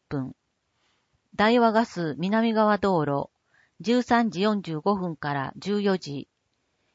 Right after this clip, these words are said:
私立菅原公民館、十四時三十分から十四時四十五分。ネオシティ大和高田正面玄関前、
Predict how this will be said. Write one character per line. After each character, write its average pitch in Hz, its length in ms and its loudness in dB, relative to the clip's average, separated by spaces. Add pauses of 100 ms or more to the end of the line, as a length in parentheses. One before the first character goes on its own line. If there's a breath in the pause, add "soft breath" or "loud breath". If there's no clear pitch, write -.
(160)
私 - 160 -2
立 160 360 -2
菅 226 280 0
原 226 220 2
公 208 280 -2
民 196 240 -2
館、 139 400 -4 (800 soft breath)
十 247 180 0
四 240 160 6
時 175 80 -8
三 220 260 2
十 220 140 -2
分 170 240 -8
か 143 200 -4
ら 143 220 -4 (120)
十 226 180 -2
四 226 160 2
時 160 140 -10
四 202 200 0
十 143 220 -8
五 170 140 -2
分。 139 340 -8 (920)
ネ 214 140 4
オ 247 120 4
シ 240 180 -6
テ - 140 -6
ィ 156 180 -2
大 175 140 -2
和 233 140 0
高 214 420 0
田 139 240 0
正 220 260 0
面 214 240 0
玄 196 260 -2
関 185 280 -2
前、 156 340 -2